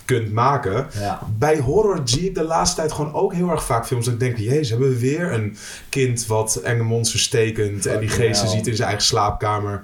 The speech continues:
Speaker 2: Ja.
Speaker 1: Alweer, weet je wel. Wat zonde van het geld. Waarom zijn er niet meer verhalen die worden verteld... omdat het ook belangrijk is dat die verhalen worden verteld? En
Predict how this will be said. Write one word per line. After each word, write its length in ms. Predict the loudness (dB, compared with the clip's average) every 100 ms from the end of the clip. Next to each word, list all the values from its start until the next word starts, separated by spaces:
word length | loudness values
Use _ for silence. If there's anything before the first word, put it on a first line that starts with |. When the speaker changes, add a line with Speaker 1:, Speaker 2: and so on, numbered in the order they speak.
| -6
Speaker 2:
Ja. 240 | -2 2
Speaker 1:
Alweer, 480 | 4 6 6 4 4
weet 200 | 2 2
je 80 | 0
wel. 80 | 0
Wat 120 | 2
zonde 280 | 2 2 0
van 100 | -2
het 100 | 0
geld. 260 | 0 2
Waarom 220 | 2 0
zijn 120 | 0 -2
er 60 |
niet 420 | -2 -4 -6 -10 0
meer 240 | 2 2
verhalen 480 | 0 2 2 4 2
die 100 | 2
worden 180 | 2 0
verteld... 280 | -2 0
omdat 180 | 0 0
het 80 | 0
ook 40 | 0
belangrijk 420 | 0 0 0 -2
is 100 | -4
dat 100 | -4
die 120 | -4
verhalen 300 | -2 -2 -2
worden 180 | -2 -4
verteld? 320 | -4 -4 -2
En 180 | -2